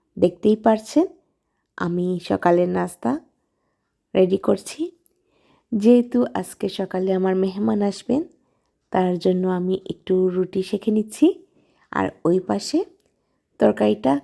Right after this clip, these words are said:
গরম করে নিচ্ছি। আমি সকালে ওদেরকে নাস্তা দেব ডিম ভাজি,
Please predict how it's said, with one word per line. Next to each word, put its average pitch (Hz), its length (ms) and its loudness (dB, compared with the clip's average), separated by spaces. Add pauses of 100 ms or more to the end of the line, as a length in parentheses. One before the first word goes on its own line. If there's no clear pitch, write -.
(120)
গরম 180 280 0
করে 175 240 -2
নিচ্ছি। 170 400 -4 (1040)
আমি 202 220 4 (180)
সকালে 202 340 0
ওদেরকে 196 360 0
নাস্তা 208 360 -2
দেব 220 220 2 (300)
ডিম 190 280 0
ভাজি, 226 400 0